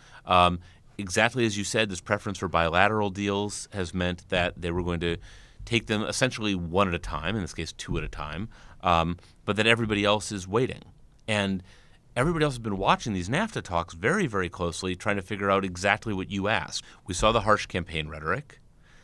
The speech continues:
Harsh campaign rhetoric doesn't always translate into, uh, into tough policies. Um, President Obama had promised to withdraw from nafta.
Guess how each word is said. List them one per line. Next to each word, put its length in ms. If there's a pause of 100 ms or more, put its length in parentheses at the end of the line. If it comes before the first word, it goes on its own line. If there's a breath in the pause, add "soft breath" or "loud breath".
(280 soft breath)
Harsh 200
campaign 340
rhetoric 300
doesn't 380
always 800 (400 soft breath)
translate 760
into, 640 (200)
uh, 420 (140)
into 200
tough 360
policies. 720 (300 loud breath)
Um, 200
President 400
Obama 280
had 100
promised 320
to 60
withdraw 320
from 180
nafta. 400